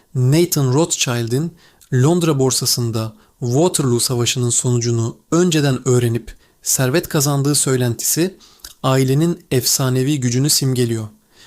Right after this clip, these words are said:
Güvercinlerle haber taşıyarak rakiplerini iflas ettirdikleri iddia ediliyor. Komplo teorilerine göre Rothschild'ler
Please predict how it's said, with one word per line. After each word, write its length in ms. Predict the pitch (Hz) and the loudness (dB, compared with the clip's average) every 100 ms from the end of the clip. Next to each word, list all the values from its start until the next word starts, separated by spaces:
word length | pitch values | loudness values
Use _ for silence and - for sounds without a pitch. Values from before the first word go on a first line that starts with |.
| _ - | _ -4
Güvercinlerle 760 | 127 131 127 123 135 151 139 | 0 2 2 0 0 0 -2
haber 380 | 123 120 135 139 | -2 -2 0 -2
taşıyarak 640 | 135 - 156 143 160 - - - _ - | -2 -2 -2 -2 -2 -6 -20 -20 _ -4
rakiplerini 520 | 127 143 139 139 151 | -2 -2 -2 0 0
iflas 500 | - 135 - 143 135 | -2 -6 -4 -2 -2
ettirdikleri 640 | - - 127 120 123 147 | -4 -4 -4 -4 -4 -2
iddia 500 | 170 - 127 - 135 | -2 -4 -6 -2 0
ediliyor. 380 | 131 120 117 113 110 _ - - - - _ - | 0 0 -2 -4 -10 _ -20 -20 -20 -20 _ -4
Komplo 300 | 175 185 170 | -2 0 -2
teorilerine 580 | 151 143 135 135 135 | 0 2 2 2 0
göre 420 | 131 127 165 220 - - _ 131 | 0 0 0 -2 -8 -20 _ 0
Rothschild'ler 920 | 135 180 - - 123 - 160 208 - | 2 2 0 -2 -4 -2 -2 -2 -6